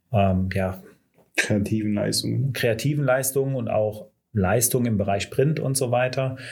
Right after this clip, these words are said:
Speaker 1: Und um genau, ähm, das ein bisschen für den Kunden einfacher verständlich zu machen und diese kreative Einheit daraus,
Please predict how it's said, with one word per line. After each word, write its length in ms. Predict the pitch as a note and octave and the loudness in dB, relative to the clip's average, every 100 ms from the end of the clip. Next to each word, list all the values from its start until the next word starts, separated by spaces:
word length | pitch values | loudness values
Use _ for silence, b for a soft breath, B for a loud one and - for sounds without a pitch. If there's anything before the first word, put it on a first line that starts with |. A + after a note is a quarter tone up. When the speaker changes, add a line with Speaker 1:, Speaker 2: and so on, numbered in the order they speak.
| B B - | B B 0
Speaker 1:
Und 280 | A#2+ A#2+ | 2 2
um 160 | C3+ A#2+ | 0 0
genau, 680 | A2+ G#2+ A#2 C#3+ D3+ D3+ B2 | 0 2 2 2 0 -2 -2
ähm, 280 | A#2+ A#2 A2+ | -2 -2 0
das 260 | B2 C3 | 2 2
ein 160 | C#3 A#2 | 2 2
bisschen 760 | C3 - B2+ A#2+ A#2+ A2 - - _ _ | 0 0 0 0 2 0 -2 -12 _ _
für 160 | - A2+ | 0 2
den 160 | A2 | 0
Kunden 260 | - C#3 C#3+ | 0 2 2
einfacher 460 | A#2 B2 B2+ A2+ | 0 -2 -2 -2
verständlich 560 | G#2+ F#2+ B2+ D3 D3 C3+ | -2 -2 2 2 2 0
zu 100 | C#3 | 0
machen 300 | C#3 C#3 C#3 | 0 0 0
und 140 | A2+ | 0
diese 200 | A2 G#2+ | 0 -2
kreative 840 | G2+ - G#2 G2 - C#3+ C#3 C3+ C3 | -2 0 0 0 0 2 2 -2 -2
Einheit 520 | G#2 C#3 B2 C3 C3 | 0 2 2 2 0
daraus, 640 | B2 A#2+ B2 C3 C3+ - | -2 0 0 2 0 -2